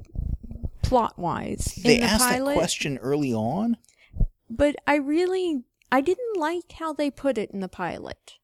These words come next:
Speaker 1: I thought there might have been a better way to pitch that in the pilot. And I'm not sure what it was,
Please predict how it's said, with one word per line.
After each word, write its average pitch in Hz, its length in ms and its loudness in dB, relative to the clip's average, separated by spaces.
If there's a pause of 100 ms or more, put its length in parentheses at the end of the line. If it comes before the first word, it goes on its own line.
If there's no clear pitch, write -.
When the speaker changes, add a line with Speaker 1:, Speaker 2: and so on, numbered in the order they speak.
(140)
Speaker 1:
I 262 160 2
thought 339 380 -2
there 339 320 -2 (320)
might 254 300 0
have 269 120 -4
been 277 140 -2
a 202 120 -6 (100)
better 240 280 2
way 208 380 0
to 196 120 -4
pitch - 580 -6
that - 240 0 (100)
in 196 160 -2
the 175 80 -2
pilot. - 460 -6
And 294 80 -6
I'm 370 140 -4
not 466 200 -6
sure 339 180 0
what 269 260 4
it 262 140 2
was, - 600 -8